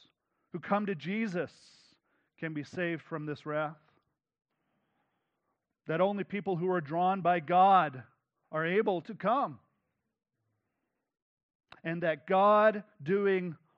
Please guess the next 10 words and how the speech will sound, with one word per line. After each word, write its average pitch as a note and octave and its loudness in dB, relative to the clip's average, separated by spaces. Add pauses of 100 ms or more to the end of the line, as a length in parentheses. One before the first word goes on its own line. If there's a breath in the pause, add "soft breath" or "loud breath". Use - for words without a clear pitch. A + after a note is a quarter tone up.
(140)
all C4 10
of F3+ 2
these D#3+ -2 (100)
things C#3 -6 (920)
are E3+ 2
ultimately E3+ 4
for D#3+ -6 (140)
his G#3 2 (100)
own F#3+ -4 (520)
glory. E3+ 0